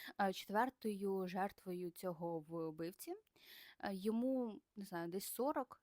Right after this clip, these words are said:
Він переїздить до свого рідного містечка зі своїм сином після розлучення. Ну і він, звичайно, нещасний, тому що в нього є проблеми з грошима, його мати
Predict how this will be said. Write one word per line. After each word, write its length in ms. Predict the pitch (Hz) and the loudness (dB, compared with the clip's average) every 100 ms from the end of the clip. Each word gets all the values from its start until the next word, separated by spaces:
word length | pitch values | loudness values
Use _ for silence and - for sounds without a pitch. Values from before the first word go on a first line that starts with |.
| 202 | -2
Він 240 | 226 294 | 6 6
переїздить 440 | 262 226 208 233 | 8 4 4 2
до 80 | 208 | 2
свого 280 | 190 190 190 | -2 2 0
рідного 360 | 208 196 185 185 | 0 0 0 2
містечка 720 | 180 - - 220 294 - 254 | 0 -2 -2 -2 -2 -2 -2
зі 120 | 208 | -2
своїм 360 | - 185 185 185 | -4 -2 -2 -4
сином 480 | - 285 359 254 | -2 2 4 4
після 340 | 214 262 - 214 | 2 -2 2 2
розлучення. 640 | 190 170 165 - 170 175 180 | 0 -4 -6 -2 -2 -2 0
Ну 240 | 214 240 | 2 4
і 40 | |
він, 160 | 254 262 | 4 4
звичайно, 800 | 202 196 226 214 190 180 175 175 | 2 2 2 2 2 2 2 2
нещасний, 640 | 190 185 - 294 370 - 269 | 0 -2 4 4 4 2 0
тому 300 | 220 196 196 | 2 0 -2
що 140 | - | -4
в 40 | 190 | -4
нього 180 | 180 180 | -2 0
є 100 | 175 | -2
проблеми 640 | - 180 185 180 170 165 | -4 0 2 4 2 0
з 320 | - 170 165 | -2 0 0
грошима, 540 | 180 185 - 311 311 | 0 -2 2 6 6
його 240 | 226 190 185 | 6 2 0
мати 640 | 175 180 175 170 165 170 | 2 2 2 2 2 0